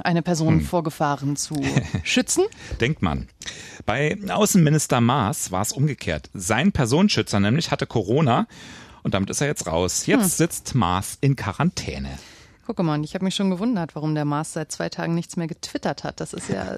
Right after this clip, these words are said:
Speaker 1: sehr unüblich für ihn. Ich dachte, ich dachte, das liegt vielleicht daran, dass er gerade hier virtuelle U-N-Generaldebatte machen muss. Also sowieso, weil in New York niemand sein darf. Und deswegen kann er da keine neuen schicken Fotos posten.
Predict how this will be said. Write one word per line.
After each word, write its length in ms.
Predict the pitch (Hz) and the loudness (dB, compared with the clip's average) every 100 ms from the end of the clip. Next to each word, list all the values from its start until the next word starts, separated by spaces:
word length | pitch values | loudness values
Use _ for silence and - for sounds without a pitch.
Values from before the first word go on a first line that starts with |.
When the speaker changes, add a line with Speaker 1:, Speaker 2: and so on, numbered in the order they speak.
| 185 | -6
Speaker 1:
sehr 360 | 185 - 208 | -4 -2 -2
unüblich 640 | - 294 302 180 170 165 - | 0 0 0 -2 -4 -6 -6
für 80 | - | -6
ihn. 220 | 147 147 | -2 0
Ich 140 | 208 294 | 0 0
dachte, 360 | 285 - 294 - - - - | -4 -2 -4 -6 -14 -10 -4
ich 100 | 285 | 0
dachte, 240 | 302 330 | 0 0
das 140 | 320 294 | 0 0
liegt 160 | 294 | -2
vielleicht 260 | 247 233 - | -2 -2 0
daran, 540 | 185 202 233 233 190 | 0 2 2 2 2
dass 320 | 214 220 - | 0 -2 -2
er 180 | - 180 | -2 -2
gerade 400 | 185 175 180 196 | 0 0 0 0
hier 320 | 185 196 175 | 0 0 0
virtuelle 640 | 170 208 202 180 240 220 175 | 0 0 0 2 4 4 4
U-N-Generaldebatte 1160 | 214 - 208 208 185 175 190 220 202 165 - | 2 2 4 4 4 4 2 2 2 2 2
machen 300 | 160 143 165 | 2 2 2
muss. 300 | 156 226 - | 2 2 2
Also 180 | 185 185 | 0 2
sowieso, 800 | 165 254 262 175 147 165 254 147 | 4 4 4 2 2 4 2 2
weil 400 | 175 175 170 147 | 2 2 2 0
in 160 | - 180 | 2 2
New 60 | |
York 260 | 175 165 - | 2 0 0
niemand 300 | 165 151 147 | 0 0 2
sein 260 | 175 220 | 2 2
darf. 320 | 143 131 175 185 | 2 0 -2 -2
Und 80 | |
deswegen 300 | 170 - 185 | -4 -2 -2
kann 140 | 175 180 | 0 -2
er 80 | 156 | -2
da 100 | 156 | -2
keine 240 | 180 170 | -2 0
neuen 260 | 165 175 180 | 0 0 -2
schicken 400 | - 175 165 160 | -4 -2 -2 -4
Fotos 640 | - - 233 269 160 - | -10 -6 -4 -2 -4 -4
posten. 540 | - 143 - - 127 | -6 -4 -4 -8 -8